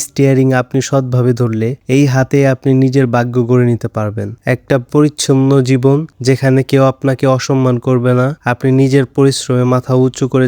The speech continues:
চলতে পারবেন। আপনি যখন ভোরে গাড়ি নিয়ে বের হবেন, যাত্রীকে গন্তব্যে পৌঁছে দিবেন,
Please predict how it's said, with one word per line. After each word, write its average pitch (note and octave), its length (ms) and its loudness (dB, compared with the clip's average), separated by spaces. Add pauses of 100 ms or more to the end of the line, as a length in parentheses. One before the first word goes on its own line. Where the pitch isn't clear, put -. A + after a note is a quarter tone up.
চলতে B2+ 240 -2 (100)
পারবেন। A#2 300 -2 (240)
আপনি D#3 180 -2 (120)
যখন D#3 200 -2 (120)
ভোরে C#3+ 200 2 (100)
গাড়ি C#3 240 0
নিয়ে C#3+ 200 2
বের B2+ 120 2 (100)
হবেন, A#2 260 -2 (240)
যাত্রীকে B2+ 520 -2
গন্তব্যে B2 520 -2
পৌঁছে C3 260 -2
দিবেন, A2 180 -2